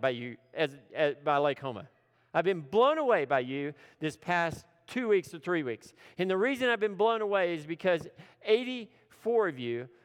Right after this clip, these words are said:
signed up for the Big Give. And that does not include any youth group.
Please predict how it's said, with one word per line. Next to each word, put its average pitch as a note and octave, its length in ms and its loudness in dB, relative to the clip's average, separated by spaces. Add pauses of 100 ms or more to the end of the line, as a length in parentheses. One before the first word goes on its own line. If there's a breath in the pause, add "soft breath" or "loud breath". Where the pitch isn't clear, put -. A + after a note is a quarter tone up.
signed F#3 420 -4
up A#2+ 180 0
for A#2+ 80 -14
the A2 80 -10
Big G#2 220 -10
Give. F#2+ 180 -12 (1400)
And A#2+ 200 -8
that E3 200 0
does B2+ 200 -12
not D#3+ 320 0
include C#3+ 500 -10
any C3+ 220 -6
youth A2 320 -12
group. - 200 -14